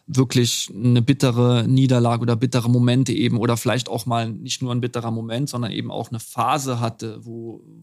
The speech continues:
wo es nicht gut ist und wo du dann eben schon dann auch eben wirklich krasse Widerstände eben überwinden musst, Selbstzweifel in deinem Kopf ablaufen.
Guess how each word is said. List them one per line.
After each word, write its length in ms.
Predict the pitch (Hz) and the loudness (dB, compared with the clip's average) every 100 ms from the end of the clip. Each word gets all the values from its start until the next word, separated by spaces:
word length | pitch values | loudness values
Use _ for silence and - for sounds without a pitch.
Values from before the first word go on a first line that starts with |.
| - _ | -20 _
wo 120 | 127 | -6
es 140 | 123 - | -6 -4
nicht 260 | 127 - | -4 -6
gut 260 | - 135 131 | -6 -2 0
ist 300 | - 117 - | -2 -8 -12
und 220 | - 120 | -12 -8
wo 100 | 123 | -2
du 80 | 123 | -2
dann 220 | 120 120 | 0 -2
eben 280 | 107 120 127 | -4 -8 -8
schon 280 | 120 139 156 | -6 -6 -2
dann 120 | 156 | -2
auch 300 | 95 127 123 - - - _ _ _ _ _ _ | 0 -2 -4 -12 -20 -20 _ _ _ _ _ _
eben 420 | 127 123 127 123 101 | -2 2 2 0 0
wirklich 280 | 127 123 123 | -2 -2 -4
krasse 380 | - 127 139 123 | -2 0 0 2
Widerstände 500 | 139 127 - 120 120 | 2 2 0 0 2
eben 220 | 110 127 | 0 0
überwinden 560 | 123 123 117 143 123 131 | 2 2 4 2 2 2
musst, 500 | 139 147 - - - | 4 2 0 -8 0
Selbstzweifel 720 | 143 139 - 120 113 117 127 | 0 0 -2 -2 0 0 2
in 80 | 131 | 2
deinem 160 | 127 | 0
Kopf 400 | 120 135 - - | 0 -2 -2 -14
ablaufen. 920 | - - 127 127 123 127 120 131 127 | -6 -2 0 2 2 2 2 2 0